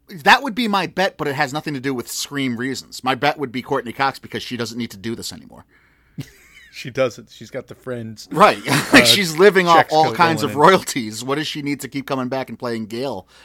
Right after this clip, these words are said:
Speaker 1: Uh, but I, look, as far as the trailer, I was on here when we reviewed the Matrix Four trailer, saying that there's few films in which technology has affected the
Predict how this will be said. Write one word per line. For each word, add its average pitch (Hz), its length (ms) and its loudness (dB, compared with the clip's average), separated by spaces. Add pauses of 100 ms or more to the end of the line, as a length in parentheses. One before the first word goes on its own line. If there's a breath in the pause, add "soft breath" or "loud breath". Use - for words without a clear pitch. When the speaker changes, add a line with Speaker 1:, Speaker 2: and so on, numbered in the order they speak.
(120)
Speaker 1:
Uh, 92 240 -12
but 131 240 -4
I, 156 240 -6
look, 185 280 -4
as 165 360 -6
far 262 140 -2
as 233 60 -2
the 175 80 -8
trailer, 170 320 -8
I 185 100 0
was 233 180 -8
on 214 140 -4
here 165 100 -8
when 139 120 -8
we 147 80 -8
reviewed 131 300 -8
the - 60 -10
Matrix 120 400 -8
Four 123 260 -10
trailer, 90 360 -14 (460 soft breath)
saying 135 320 -4
that 113 260 -6 (760)
there's 139 260 0
few 160 260 -6
films 139 540 -4
in 117 160 -6
which 110 360 -10 (360 soft breath)
technology 123 680 -2
has 113 200 -6
affected 123 580 -8
the 101 320 -12